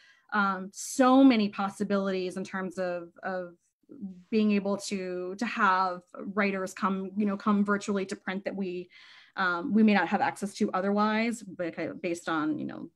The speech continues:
publisher budget or any, any number of things. I think that's just kind of opened up a, a new world in terms of, in terms of events, but it's going to be, it's gonna be interesting to see how Zoom continues to be a part of our, our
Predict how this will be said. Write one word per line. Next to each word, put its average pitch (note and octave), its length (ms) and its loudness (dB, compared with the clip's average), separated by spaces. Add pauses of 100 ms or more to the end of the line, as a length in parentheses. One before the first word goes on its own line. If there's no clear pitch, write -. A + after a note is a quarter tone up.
(140)
publisher C4+ 360 4
budget F#3+ 440 2
or F3 140 0
any, A#3+ 380 4
any A3+ 180 4
number G3+ 400 6
of F3 120 -2
things. E3 340 -2
I E3+ 60 -6
think F3 240 -6
that's F3 220 -6
just - 180 -12
kind F3 160 -8
of E3 100 -8 (100)
opened F3+ 380 -4
up E3+ 180 -4
a, E3 200 -4
a G3 80 0
new G3+ 280 6
world F3 480 -2
in F3+ 100 -4
terms F3 480 -10
of, D#3+ 300 -6 (480)
in A3 100 2
terms G3 300 0
of G3 60 -2
events, F3+ 540 -2
but E3+ 100 -2
it's E3 120 -6
going E3+ 300 -2
to - 100 -12
be, D#3+ 300 -2
it's G#3 100 0
gonna C4+ 140 6
be B3 120 4
interesting A#3 380 2
to G3+ 80 0
see G3 200 -8
how E3+ 520 0
Zoom F3 420 -2
continues E3+ 720 -4
to E3 300 -6
be G3 140 0
a E3+ 80 0
part E3 340 -4
of D#3+ 120 -6
our, - 340 -6
our F3 320 -2